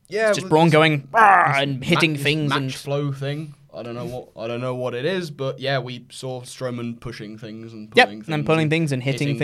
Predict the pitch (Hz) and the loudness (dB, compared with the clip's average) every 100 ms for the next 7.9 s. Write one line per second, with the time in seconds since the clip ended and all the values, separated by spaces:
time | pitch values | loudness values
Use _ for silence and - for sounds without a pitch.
0 | 143 117 120 120 117 117 143 143 - - | -2 -4 -6 -8 -10 -6 -6 -4 -6 2
1 | 220 196 180 175 175 180 139 95 - - | 4 4 -2 -2 0 0 -2 -4 -14 -18
2 | - - 233 214 208 185 170 147 135 131 | -10 4 6 6 8 8 8 6 2 0
3 | 117 - - _ - - - - 92 - | -2 -6 -14 _ -20 -20 -20 -16 -14 -12
4 | 135 185 - - - - 226 254 214 185 | -10 -10 -10 -18 -20 0 10 12 12 12
5 | 175 175 165 160 156 147 139 135 131 127 | 12 12 12 12 10 8 6 4 2 0
6 | 123 147 143 143 143 127 170 165 180 170 | 0 4 6 6 6 6 6 10 10 10
7 | - 156 170 175 175 175 175 160 - | 6 4 4 6 4 6 8 6 4